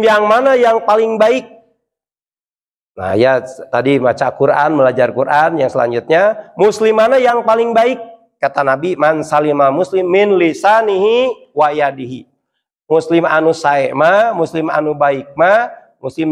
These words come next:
yang terbaik ma kan khair ya. Khair itu yang terbaik. Yang terbaik itu adalah man salima muslim, orang muslim yang lain selamat.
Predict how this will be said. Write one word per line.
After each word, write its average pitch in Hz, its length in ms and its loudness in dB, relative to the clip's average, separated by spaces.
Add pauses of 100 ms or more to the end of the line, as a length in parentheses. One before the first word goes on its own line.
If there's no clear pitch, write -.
yang 170 240 0
terbaik 151 560 0
ma 143 80 0
kan 143 160 -2
khair 156 400 0
ya. 135 160 -4 (1040)
Khair 156 320 2
itu 190 80 0
yang 180 240 0
terbaik. 175 400 0 (560)
Yang 165 320 0
terbaik 156 400 0
itu - 320 0
adalah 151 960 0 (320)
man 214 240 2
salima 202 480 0
muslim, 180 560 -2 (160)
orang 165 640 0
muslim 170 400 -2
yang 151 240 0
lain 160 160 0
selamat. 214 560 2